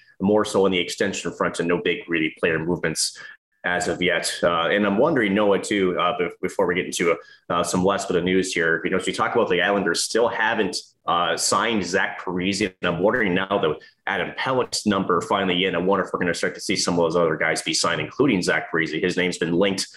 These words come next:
uh, to them pretty much all summer, uh, but still no contract for, uh, the former Minnesota Wild forward.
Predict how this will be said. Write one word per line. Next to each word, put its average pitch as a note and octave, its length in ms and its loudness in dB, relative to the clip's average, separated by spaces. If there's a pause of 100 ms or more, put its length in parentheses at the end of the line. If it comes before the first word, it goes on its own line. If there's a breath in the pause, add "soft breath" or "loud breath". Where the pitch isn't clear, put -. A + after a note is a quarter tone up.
(260 loud breath)
uh, F#2 240 0
to - 140 -2
them F2+ 200 0
pretty F#2+ 220 -2
much F2+ 220 -2
all D2+ 120 0
summer, F2 560 2
uh, E2+ 240 2
but E2+ 140 0
still B2 200 0
no A3 120 4
contract D#3 560 -2
for, F2 300 2
uh, E2 40 2
the E2 100 -4
former F#2 240 0
Minnesota E2+ 340 0
Wild D#2 240 2
forward. - 260 -10